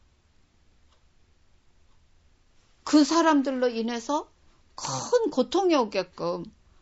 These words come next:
뭔가 하나님이 그렇게 진노하시는 것 같으니까 그 자체가 두려웠을 거예요. 많은 사람들이 자기가 받는 어떠한 벌에 대해서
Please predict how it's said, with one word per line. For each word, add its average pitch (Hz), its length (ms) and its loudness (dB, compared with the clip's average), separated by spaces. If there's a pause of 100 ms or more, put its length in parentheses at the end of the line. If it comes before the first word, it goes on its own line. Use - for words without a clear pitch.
뭔가 240 260 0
하나님이 247 460 0
그렇게 320 480 0
진노하시는 285 680 2
것 247 120 -6
같으니까 226 680 -4 (260)
그 403 260 4
자체가 285 520 -2
두려웠을 269 640 -2
거예요. - 200 -20 (680)
많은 320 380 2
사람들이 302 840 -2 (3000)
자기가 339 580 0
받는 262 540 0
어떠한 269 520 -4
벌에 262 420 2
대해서 190 540 -2